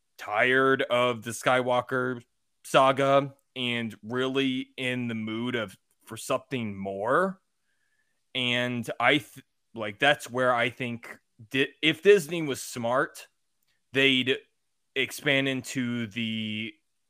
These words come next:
like, either the Old Republic, the High Republic, just get away from the Skywalkers as far as we possibly can. That, that'd be my two cents, because I think there's so much content to be shared,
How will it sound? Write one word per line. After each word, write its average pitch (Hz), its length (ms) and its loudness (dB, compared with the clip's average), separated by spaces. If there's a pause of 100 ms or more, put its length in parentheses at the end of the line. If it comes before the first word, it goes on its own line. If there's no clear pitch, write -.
(140)
like, 104 220 -10
either 113 240 -6
the 98 160 -8
Old 170 180 4
Republic, 139 540 2
the 104 140 -4
High 131 140 2
Republic, 120 640 -2
just 110 280 -10
get 143 160 2
away 143 220 2
from 131 200 -6
the 117 60 -4
Skywalkers 120 760 0
as - 200 -12 (280)
far 135 300 4
as 113 120 -2
we 117 100 -8
possibly 107 520 -4
can. 120 480 -2 (520)
That, 175 280 6
that'd 156 260 6
be 139 160 -2
my 120 340 0
two 123 220 -8
cents, 120 480 -8
because 113 340 -10
I 113 120 -2
think 117 260 -10
there's 107 220 -4
so 143 340 -2
much 120 340 -4
content 104 680 -6
to - 100 -16
be 98 140 -12
shared, 95 600 -4